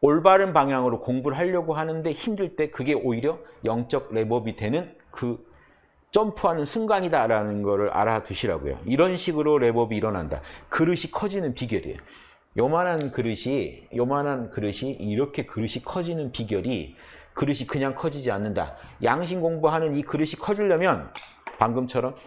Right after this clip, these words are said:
심신이 괴롭고 마음이 요동하고 성질을 다 못 부리고 해서 결국은 그가 지금 잘하지 못하는 걸 할 수 있게 하려고 합니다.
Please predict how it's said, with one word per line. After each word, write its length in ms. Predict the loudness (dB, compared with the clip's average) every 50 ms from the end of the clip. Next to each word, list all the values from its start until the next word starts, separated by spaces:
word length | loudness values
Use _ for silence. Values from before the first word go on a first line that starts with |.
| -20 -12
심신이 560 | -4 -2 0 2 2 2 0 0 0 0 2
괴롭고 720 | 4 4 4 4 4 2 4 6 6 8 6 4 0 -6 -16 -20 -20 -20 _ _ _ _ _ _ _ _ _ _ _ _ -12 2
마음이 1080 | 8 12 12 12 12 10 8 4 0 -6 -12 -16 -20 -20 _ _ _ -4 -2 0 2 4
요동하고 720 | 6 6 6 6 4 4 4 2 2 4 4 4 4 4 0
성질을 640 | -4 -10 -2 0 2 2 2 2 2 4 4 4 6
다 120 | 6 4
못 260 | 6 4 2 2 2
부리고 580 | 0 0 0 2 4 4 4 4 2 -2 -12 -20 _ _ _ _ _ _ _ _ _ _ _ _ _ _ _ _ _ _ _ _ -2
해서 200 | 0 0 0 0
결국은 480 | 0 0 2 2 4 4 4 4 2 2 -2 -12 -20 -20 -20 -12 -4
그가 320 | -4 2 6 6 6 6
지금 300 | 6 2 -2 -2 -2 -2
잘하지 440 | 0 0 0 2 2 0 0 0 0
못하는 440 | 0 -2 -2 -2 -2 -2 0 2 2
걸 120 | 2 2
할 160 | 2 0 0
수 140 | 0 -2 -4
있게 180 | -2 -2 -2 -2
하려고 300 | 0 0 0 0 0 -2
합니다. 360 | -2 -4 -4 -4 -4 -6